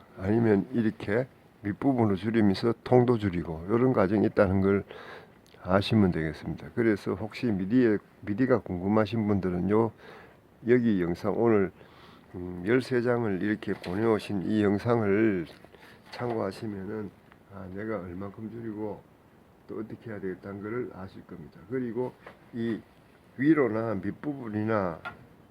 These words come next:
미디라고 해서 내가 줄이고 싶다고 이렇게 많이 못 줄입니다. 뭐, 오 센티미터, 칠 센티미터 이렇게는 못 줄입니다. 왜냐, 밑에 이 부분이 형성되어 있는 게 한계가 있기 때문에. 윗부분도 아까 청바지도 보시다시피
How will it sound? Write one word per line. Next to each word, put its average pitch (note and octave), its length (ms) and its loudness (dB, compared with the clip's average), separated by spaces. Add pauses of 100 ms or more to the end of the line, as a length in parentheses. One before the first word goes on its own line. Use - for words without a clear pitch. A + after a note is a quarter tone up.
(280)
미디라고 A#2 460 0
해서 G#2+ 200 -6
내가 A2 400 -2
줄이고 D#3+ 360 -4
싶다고 - 460 -10
이렇게 C#3 300 -2
많이 B2+ 340 4
못 B2+ 220 6
줄입니다. G2 420 -2
뭐, F#2+ 260 0 (320)
오 A#2+ 160 4
센티미터, E3 340 -2
칠 - 180 -8
센티미터 E3 420 -6
이렇게는 A#2+ 240 -6
못 G2 200 -6
줄입니다. F2+ 440 -10 (520)
왜냐, G2+ 260 -6
밑에 B2 300 -8
이 G2+ 140 -4
부분이 A2 300 -8
형성되어 B2 460 -6
있는 G#2+ 260 -4
게 D2+ 140 -12 (760)
한계가 C#3 680 -4
있기 - 180 -10
때문에. D#2 400 -14
윗부분도 A#2+ 800 -2 (120)
아까 A2 180 -8
청바지도 B2+ 560 -2
보시다시피 G#2 880 -4